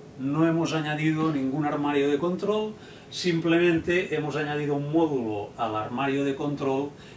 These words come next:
ya existente en la máquina. Estamos ahorrando mucho espacio, simplificando mucho la instalación.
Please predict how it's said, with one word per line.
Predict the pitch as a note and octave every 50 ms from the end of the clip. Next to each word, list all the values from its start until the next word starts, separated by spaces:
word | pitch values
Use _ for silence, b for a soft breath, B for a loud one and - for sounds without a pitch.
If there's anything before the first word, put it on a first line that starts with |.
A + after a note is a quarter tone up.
| B B -
ya | C3+ C#3 C#3 C3+ C#3
existente | C#3+ - - - C3+ A#2 - - C#3 C3 C3 C3 C3
en | C3+ C3 C3
la | C#3 D3
máquina. | D#3+ E3 D#3+ D#3+ - D#3+ D3+ D#3 D#3 D#3+ E3 - - -
Estamos | - - - - C#3+ C3 C3 C3 B2+
ahorrando | C3+ C3 C3+ C3 C3 C3 C3 B2+ B2+ C3 C#3 C#3 B B B B B B B B B -
mucho | D3+ D#3 D#3+ - D3+ C3+
espacio, | - - - F3 D#3+ D#3+ - E3 D#3+ D#3 D#3+ D#3 -
simplificando | - - D3 C#3+ C3+ C3+ C3+ A#2 - C3+ A2 C3 B2+ B2+ C3 C#3
mucho | C3+ B2 B2 A2+ A2 - C3+ B2+
la | A#2+ A2+ A2 A2+ A2+ - -
instalación. | C#3 B2+ - - - - - - G2 - - - -